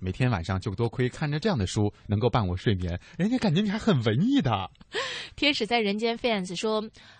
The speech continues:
Speaker 2: 呃，回应我们今天的这个互动话题啊，就是网络热词是不是应该放在机关公文和课本当中？
Speaker 1: 嗯。
Speaker 2: 他说还是不要了吧，会觉得不伦不类。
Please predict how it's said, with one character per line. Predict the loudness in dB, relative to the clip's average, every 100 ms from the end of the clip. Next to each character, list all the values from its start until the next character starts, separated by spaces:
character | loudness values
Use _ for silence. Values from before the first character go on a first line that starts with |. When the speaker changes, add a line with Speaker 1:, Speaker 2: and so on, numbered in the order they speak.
| -6
Speaker 2:
呃， | -2 0 0 -2
回 | -6 -2 2
应 | 2
我 | 0
们 | -4
今 | -4
天 | -4 -2
的 |
这 | 0
个 | -2
互 | 0 0
动 | 2
话 | 0
题 | -4 -4
啊， | -4 -4
就 | -4
是 | -4
网 | -4 -2
络 | 0
热 | 0
词 | 0 -2
是 | -2 -2
不 |
是 | -2
应 | -2
该 | -2
放 | 0 0
在 | 0 0
机 | -2 -2
关 | -2
公 | 0 0
文 | 0 -2
和 | -2
课 | -2
本 | -2 0
当 | -2 0
中？ | -2 -2
Speaker 1:
嗯。 | 0 2 2
Speaker 2:
他 | 0
说 | 0 2 2 2
还 | -2
是 | -4
不 | -4
要 | -2 0
了 | 0 -2
吧， | -4 -6 -6
会 | -4
觉 | -2
得 | -2
不 | 0
伦 | 0 0
不 | 0
类。 | 2 2 0